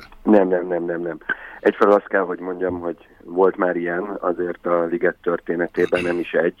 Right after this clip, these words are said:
e, és természetesen nem zárkózom el, és nem zárkózunk el attól, hogy akár a jövőben is legyen ilyen, tehát vannak azért ilyen tematikus, e, túrák és bemutatások. Nyilván az a helyzet, hogy, e, nem megkerülve azért a kérdésnek a lényegét, azért, e, azt pontosan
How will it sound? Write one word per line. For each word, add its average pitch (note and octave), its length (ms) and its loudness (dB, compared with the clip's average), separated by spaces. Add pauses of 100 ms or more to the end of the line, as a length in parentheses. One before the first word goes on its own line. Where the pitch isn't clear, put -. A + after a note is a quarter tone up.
(420)
e, E2 500 0
és E2 180 -4
természetesen F#2 600 2
nem E2+ 200 -4
zárkózom D#2+ 520 -6
el, D#2 160 0
és D2+ 80 -10
nem D#2 160 -6
zárkózunk D2 540 -2
el D2 80 0
attól, D2+ 280 0
hogy D2+ 120 0
akár D2+ 280 0
a D2 40 2
jövőben D#2 440 0
is D2+ 160 -6
legyen D2 320 0
ilyen, D#2+ 260 2
tehát D#2 180 -2
vannak D#2+ 280 -2
azért D2+ 240 -2
ilyen D2+ 240 -2
tematikus, - 580 -4 (480)
e, E2 240 0
túrák F2 380 2
és D#2+ 140 -4
bemutatások. F2 760 0
Nyilván F#2+ 320 2
az E2 100 -6
a E2+ 80 -4
helyzet, E2+ 340 -8
hogy, E2 240 -8
e, E2 340 -4 (180)
nem E2 120 -2
megkerülve D#2 560 -2
azért D#2 260 0
a - 80 -4
kérdésnek D#2 560 -4
a D#2 60 -2
lényegét, D#2+ 580 0
azért, D2+ 240 -2
e, D2+ 300 0 (260)
azt - 220 -6
pontosan D#2+ 440 -2